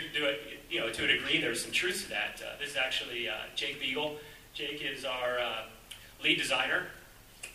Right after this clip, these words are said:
for co-op on Resistance Two. And he actually was over here when I was taking compromising photos of him, uh, and he was checking, uh, what our impressions were on a playtest, and I can't tell you for what games, so don't even ask, but, uh,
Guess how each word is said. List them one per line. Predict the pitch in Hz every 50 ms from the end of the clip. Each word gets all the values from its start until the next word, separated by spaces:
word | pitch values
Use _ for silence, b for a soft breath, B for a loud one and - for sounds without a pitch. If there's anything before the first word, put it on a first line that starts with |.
| - - -
for | - -
co-op | - - 190 202 - - - - - - - -
on | 143 135 131 131
Resistance | 135 131 135 - - - - - - - -
Two. | - - - - - - B B B B B B B -
And | 135 135 131
he | - - - 160
actually | 156 175 - - 170 156 139
was | 139 143
over | 147 143 139 143
here | - 127 123 120 120 123 120
when | 120 120
I | 120 117
was | 117 117 -
taking | 127 120 120 120 117
compromising | - 131 120 113 120 120 117 117 117 117 113
photos | 110 - - 110 110 117 113 110 113
of | 117 110 -
him, | 117 113 110 113 110
uh, | 107 - - - B B B B B B
and | - 143
he | 160 175
was | 165 160
checking, | - 180 160 151 - 160 156 151
uh, | 139 139 135 131 127 -
what | 147 147 151 143
our | 139 139
impressions | - - 135 143 - - 151 151 -
were | 123 123 120 123
on | 123 120
a | 120
playtest, | 123 - 160 156 156 - - - - - -
and | 127 123
I | 123
can't | 123 - 131 127
tell | - 135 127 120
you | 117 117
for | 113 117 113
what | 113 110 110 110
games, | 123 120 113 110 104 -
so | 113 110
don't | - 110 110 107
even | 104 110 127
ask, | 135 123 117 123 - - B B B B B B B B B -
but, | 147 131 123 123 123 123 123 -
uh, | 156 147 139 135 131 127 123 123